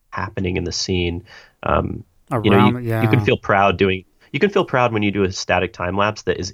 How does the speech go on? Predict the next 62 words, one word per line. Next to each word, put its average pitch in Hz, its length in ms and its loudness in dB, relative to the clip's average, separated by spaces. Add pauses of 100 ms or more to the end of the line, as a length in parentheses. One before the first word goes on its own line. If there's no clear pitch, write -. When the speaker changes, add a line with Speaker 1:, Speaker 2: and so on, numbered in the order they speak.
Speaker 1:
interesting 101 560 -2
enough 87 340 -2
to - 80 -8
where 90 140 -4
it 90 220 -10
didn't 87 320 -2
need 85 540 -4 (240)
anything 92 380 0
extra. - 400 -4
It - 80 -4
was, 92 260 0
it's - 180 0
really 110 360 6
about 92 260 4
what's 85 140 0
happening 78 400 -2
in - 80 -8
the - 60 -8
scene. - 280 -4
So - 260 -4 (280)
I 101 60 2
like 110 200 2
doing 107 240 2
everything. 95 640 0
They 90 140 0
all 90 160 2
have 90 240 -4
their 85 340 -2 (340)
pros 87 320 2
and 82 140 -6
cons, 82 580 -2
and - 280 -12 (100)
it's - 120 -8
just - 160 2
fun 85 180 0
to 85 140 -2
kind - 200 -2
of - 80 0
experiment. - 640 -4
Speaker 2:
Well, 160 120 4
yeah, 180 140 4
when 147 140 4
we 185 160 4
were, 190 80 0
when 156 140 0
we 196 120 4
were 175 100 4
at 147 140 2
Yosemite 143 560 2
earlier 127 280 4
this 120 220 0
year, 123 200 4
and 120 80 2
we 127 140 4
had 131 340 0
these 123 220 0
clouds 151 500 -2
rolling 131 360 2
in, 117 360 -2
when 139 140 -2
we 139 80 4
were 131 180 0